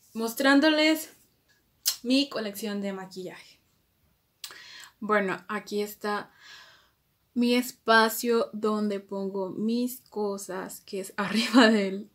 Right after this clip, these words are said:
ropero. Pero bueno, les voy a estar menci-, les voy a estar mostrando, pues, las cosas que tengo. Voy a comenzar de este lado,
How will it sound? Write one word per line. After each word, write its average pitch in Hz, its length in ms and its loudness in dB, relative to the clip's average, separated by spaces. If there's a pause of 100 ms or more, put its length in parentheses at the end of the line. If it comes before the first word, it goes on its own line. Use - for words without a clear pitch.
(160)
ropero. 190 840 -2 (680)
Pero 190 600 -2 (260)
bueno, 185 280 -6
les 180 260 -8
voy 196 140 -6
a 196 40 -6
estar 202 260 -6
menci-, 208 420 -8 (1000)
les 226 200 4
voy 214 100 6
a 220 60 6
estar 240 260 2
mostrando, 214 840 2 (760)
pues, 202 180 -8
las 185 200 -8
cosas 196 340 -12
que 190 140 -8
tengo. 170 320 -10 (3000)
Voy 247 100 -4
a 285 100 0
comenzar 208 420 -2
de 208 80 -2
este 220 240 -4
lado, 180 420 -6